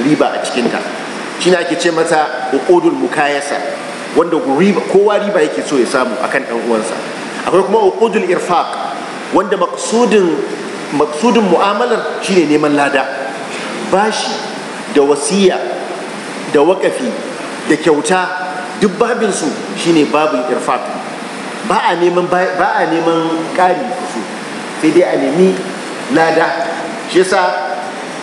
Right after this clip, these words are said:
a, kamar yadda ya zo a hadith, a, cewa an rubuta a ƙofar aljanna, "As-sadaqatu bi ashri amthaliha." Sadaka ana ruɓanya ta sau goma. Amma bashi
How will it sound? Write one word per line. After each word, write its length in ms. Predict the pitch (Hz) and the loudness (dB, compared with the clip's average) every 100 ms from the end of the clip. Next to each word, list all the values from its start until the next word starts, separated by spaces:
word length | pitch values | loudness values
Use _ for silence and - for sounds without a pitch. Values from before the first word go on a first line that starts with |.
| - | 0
a, 400 | 135 131 123 - | 4 4 2 0
kamar 160 | 139 170 180 | 2 2 4
yadda 80 | |
ya 80 | 170 | 4
zo 100 | 180 | 4
a 80 | 151 | 2
hadith, 340 | 151 151 175 - - - - - - - - - - | 0 2 2 2 -4 -8 -10 -10 -10 -10 -10 -10 -2
a, 100 | 135 131 127 123 - - - - | 2 4 4 2 0 -2 -6 -4
cewa 420 | - 175 160 156 | 2 4 4 2
an 80 | 180 | 2
rubuta 380 | 180 180 165 170 160 | 0 0 0 2 2
a 20 | - | 4
ƙofar 240 | 190 180 - 135 | 2 2 -2 -4
aljanna, 400 | 117 143 139 110 - 135 - - - - - - | 0 0 0 -4 -6 -8 -10 -10 -10 -10 -8 -4
"As-sadaqatu 840 | 139 - 202 196 180 190 180 180 - | -4 0 2 2 2 0 2 2 2
bi 60 | - | 0
ashri 300 | 156 170 151 | 0 0 0
amthaliha." 600 | 123 - 135 123 104 - - - - - - - - - - | 0 -2 0 0 0 -2 -6 -8 -10 -10 -8 -8 -10 -10 -6
Sadaka 580 | - 185 208 - 170 180 | 0 2 2 0 0 0
ana 220 | 180 160 | 2 2
ruɓanya 480 | 185 185 156 175 170 | 2 2 2 2 2
ta 80 | |
sau 160 | 180 139 110 | 0 0 2
goma. 240 | 131 117 101 - - - - - - - - - - - 147 | 4 4 2 -4 -8 -10 -10 -10 -10 -10 -10 -10 -10 -6 -2
Amma 360 | 147 175 190 | 0 0 0
bashi 360 | 196 208 220 - | 2 2 2 -2